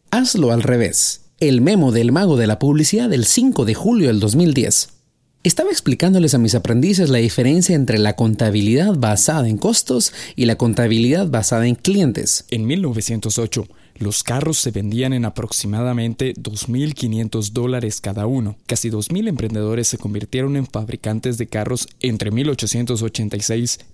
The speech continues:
Speaker 2: y mil novecientos ocho, y cada uno de ellos empezó con la pregunta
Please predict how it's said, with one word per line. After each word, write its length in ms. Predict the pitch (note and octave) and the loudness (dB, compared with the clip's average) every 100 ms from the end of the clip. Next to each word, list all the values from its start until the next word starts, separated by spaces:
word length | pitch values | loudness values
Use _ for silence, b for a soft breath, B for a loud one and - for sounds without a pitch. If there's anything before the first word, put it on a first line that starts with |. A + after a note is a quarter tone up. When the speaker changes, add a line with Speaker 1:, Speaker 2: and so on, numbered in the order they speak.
| - | -4
Speaker 2:
y 120 | B2 | -2
mil 240 | A2 D#3+ D3 | 0 0 -2
novecientos 500 | G#2+ G#2 G2+ G#2 B2+ | -2 -4 -4 -4 -4
ocho, 260 | B2 - - _ | -4 -8 -14 _
y 80 | A2+ | -10
cada 380 | - A#2+ C3+ C3+ | -6 -4 -2 -2
uno 260 | C3 B2+ | -2 -2
de 100 | A2+ | -2
ellos 240 | A2+ A2+ G#2+ | -2 -2 -2
empezó 380 | G2+ G2+ - A#2+ | -4 -4 -4 -4
con 160 | C3 | -4
la 120 | B2 A2+ | -4 -4
pregunta 580 | G#2 A#2+ C3+ D3 C#3+ | -4 -4 -4 -4 -6